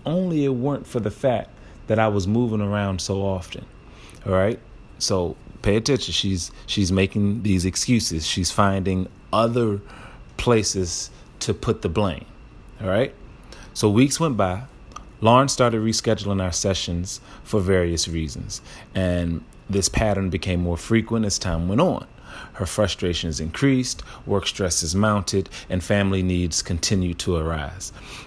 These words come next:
And eventually, we stopped training altogether because training with me was now a luxury that she simply could no longer afford. Now, because when I work with my clients, I connect deeply with my clients, but I'm also sharing what you're sharing. And so,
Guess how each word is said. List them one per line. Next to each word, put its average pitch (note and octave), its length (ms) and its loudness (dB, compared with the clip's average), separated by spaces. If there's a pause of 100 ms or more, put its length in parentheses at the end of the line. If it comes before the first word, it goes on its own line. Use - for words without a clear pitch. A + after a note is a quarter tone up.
(100)
And A2 140 2
eventually, A2 600 4 (240)
we G#2 100 2
stopped C3+ 300 4
training B2+ 240 2
altogether G2+ 520 0
because F2+ 320 0
training A#2+ 340 2
with F#2+ 160 0
me F#2 440 0
was F#2+ 200 0
now F2+ 280 2
a F2+ 100 0
luxury F2+ 640 0 (360)
that G#2+ 180 6
she - 140 2
simply A2+ 420 2
could G2+ 220 0
no F#2 160 2
longer E2+ 420 -2
afford. - 460 -4 (1040)
Now, G2 340 0 (1900)
because C#3+ 680 2
when A#2 180 2
I A2+ 280 0
work B2 300 0
with A#2+ 140 -6
my G#2 160 0
clients, G2 500 -4
I G2+ 120 -2
connect A#2 580 -4
deeply A2 360 0
with F#2+ 240 -2
my F2+ 120 -2
clients, G2 460 -2
but G2+ 180 0
I'm F#2+ 160 0
also A#2+ 440 -2
sharing G#2 500 -2
what - 180 -4
you're F#2 200 2
sharing. F2 460 -2
And E2+ 120 -2
so, F#2+ 340 0